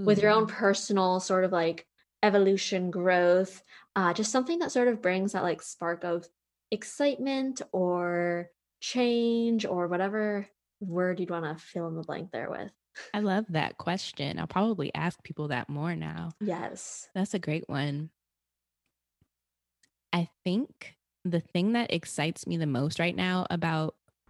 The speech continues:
Speaker 2: something in the future, I really want to create, like, a show.
Speaker 1: Mm.
Speaker 2: Um, and so this idea has been in my mind for, like, a couple months, not even a couple, more than a couple months.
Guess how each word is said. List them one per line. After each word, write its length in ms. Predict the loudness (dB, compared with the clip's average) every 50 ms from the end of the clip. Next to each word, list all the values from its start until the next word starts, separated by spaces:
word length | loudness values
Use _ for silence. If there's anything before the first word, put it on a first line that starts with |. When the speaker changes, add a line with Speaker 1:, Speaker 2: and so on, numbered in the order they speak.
| -12
Speaker 2:
something 320 | -6 -4 -2 0 0 2 2
in 100 | 2 2
the 80 | 0
future, 540 | 0 -2 -2 -2 -2 0 0 0 0 -2 -4 -8 -14 -20 -20 _ _ _ _ _ 0
I 60 | 0
really 480 | 0 2 2 4 4 4 4 4 4
want 400 | 4 4 4 4 4 4 2 0 0
to 140 | 0 0 0
create, 560 | -2 -6 -8 -6 -6 -6 -4 -4 -4 -4 -2
like, 200 | -4 -4 -2 -4
a 80 | -4
show. 500 | -4 -4 -4 0 0 2 2 2 0 -2 -4 -10 _ _ _ _ _ _ _ -2
Speaker 1:
Mm. 280 | 0 2 2 2 2 0 -4 -10 -20 _ _ _ _ -2
Speaker 2:
Um, 640 | 0 2 4 4 4 2 2 0 0 -2 -4 -6 -10 _ _ _ 0
and 200 | 2 4 4 4
so 760 | 2 0 0 2 2 2 2 2 2 2 0 0 -2 -4 -6 _ _ _ _ _ _ -4
this 300 | -2 0 0 0 0 0
idea 400 | 0 0 0 0 0 0 2 2
has 180 | 2 0 0
been 140 | 0 0 0
in 80 | 2 2
my 100 | 2 2
mind 460 | 2 2 0 0 0 0 0 0 -2
for, 160 | -2 -2 -2
like, 140 | -2 -2 -4
a 60 | -4
couple 240 | -4 -4 -2 0 0
months, 460 | 0 2 2 0 0 -2 -4 -6 -6
not 140 | -4 -4 -2
even 160 | -2 -2 -4
a 40 | -4
couple, 240 | -4 -4 -4 -4 -4
more 200 | -2 -2 0 0
than 100 | 0 -2
a 60 | -2
couple 220 | -2 -4 -4 -4
months. 420 | -4 -4 -4 -4 -6 -6 -10 -14